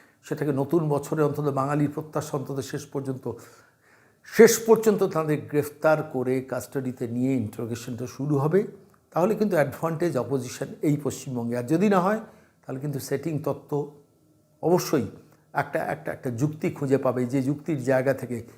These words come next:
অপোজিশন ভোটটা স্প্লিট হবে নববর্ষের দিনে। আজকে আমার মনে হলো এইটুকু ব্যাখ্যা পরিষ্কারভাবে বলা দরকার, কেন্দ্রীয় সরকারকে বারবার মেসেজটা দেওয়া দরকার।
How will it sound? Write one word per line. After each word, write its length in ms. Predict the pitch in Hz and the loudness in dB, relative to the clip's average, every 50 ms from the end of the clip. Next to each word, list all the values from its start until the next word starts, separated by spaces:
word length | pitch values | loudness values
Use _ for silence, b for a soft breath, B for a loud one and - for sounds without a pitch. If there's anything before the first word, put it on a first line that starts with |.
| B B - | B B -2
অপোজিশন 560 | - 131 151 160 151 - - - 143 120 107 95 | 0 2 4 4 4 2 0 -2 -2 -2 -2 -2
ভোটটা 300 | 139 135 139 - 139 117 | -4 -4 -4 -4 -4 -4
স্প্লিট 400 | 107 - - - - 139 151 - | -4 -8 -10 -8 -8 -8 -8 -6
হবে 180 | - 127 123 123 | -6 -6 -4 -2
নববর্ষের 560 | 131 143 147 151 151 160 156 156 156 151 143 | 0 4 4 6 6 4 2 0 -2 -2 0
দিনে। 280 | 147 170 180 180 - B B B B B B | 2 2 2 2 -2 B B B B B B
আজকে 260 | - 185 175 - 208 | 8 8 8 10 8
আমার 200 | 214 185 185 180 | 8 8 6 4
মনে 160 | 175 185 196 202 | 4 4 4 6
হলো 140 | 202 208 | 6 6
এইটুকু 340 | 185 175 160 - 190 185 185 | 6 4 2 0 -2 -2 0
ব্যাখ্যা 340 | 151 151 156 151 - - 165 | 2 2 2 2 2 0 0
পরিষ্কারভাবে 680 | 156 - 156 156 151 - - 160 147 139 139 156 151 131 | 0 2 -2 -2 -2 -2 -2 -2 -2 0 0 0 0 0
বলা 240 | 127 139 143 147 | 2 2 2 2
দরকার, 340 | 143 147 139 127 - 147 131 | 4 2 0 0 0 -2 -2
কেন্দ্রীয় 360 | - 147 147 147 156 147 147 | -2 -2 -4 -2 0 0 -2
সরকারকে 440 | 139 - 156 139 - 151 131 - 147 | -2 -2 -4 -4 -4 -6 -8 -6 -8
বারবার 440 | 135 127 151 165 185 190 202 202 190 | 0 4 6 6 8 8 8 8 6
মেসেজটা 500 | 175 170 160 165 180 165 151 - - 160 | 6 0 -2 -4 -6 -8 -8 -6 -6 -4
দেওয়া 200 | 156 147 143 139 | -4 -4 -6 -6
দরকার। 300 | 135 135 131 - - | -8 -10 -10 -10 -12